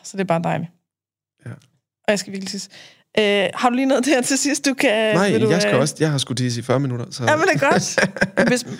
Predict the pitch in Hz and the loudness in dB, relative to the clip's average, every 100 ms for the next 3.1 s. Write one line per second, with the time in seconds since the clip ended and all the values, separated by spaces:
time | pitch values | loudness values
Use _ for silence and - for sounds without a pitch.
0 | - 107 - 120 - 254 233 285 311 294 | -12 -14 -14 -10 -4 -2 0 0 0 2
1 | 240 214 220 220 233 254 214 226 233 226 | 0 0 -2 -2 0 -2 0 -4 -4 -4
2 | 202 196 214 220 220 196 202 - 196 202 | -4 -4 -6 -6 -6 -8 -10 -2 -2 0
3 | 285 | -2